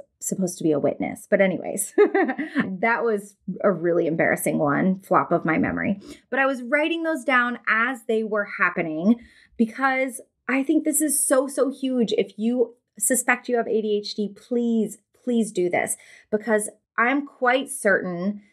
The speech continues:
that by the time it was, I sat down to get my diagnosis, I would not have had the words or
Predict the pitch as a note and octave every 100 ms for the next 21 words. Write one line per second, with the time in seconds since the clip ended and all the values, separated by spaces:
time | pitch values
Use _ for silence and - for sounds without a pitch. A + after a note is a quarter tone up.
0 | _ G3 G3 F#3+ - - _ _ G#3 A3
1 | B3 - G#3 G#3+ G#3 G3 - - - -
2 | - G3+ G3 - G3 G3+ F#3+ F#3+ G#3 G3+
3 | F#3 F3+ F#3+ G3 F3+ F3+ E3 E3 E3+ B3+
4 | C#4 C#4+ _ _ G3+ G#3 A3+ B3+ G#3 B3+
5 | G3+ G3 F#3+ G3+ G3+ - F3 F3+ F#3 E3+
6 | D#3+ F3 A#3 C4 D#4 C#4 - _ - C#4
7 | D4+ C4 B3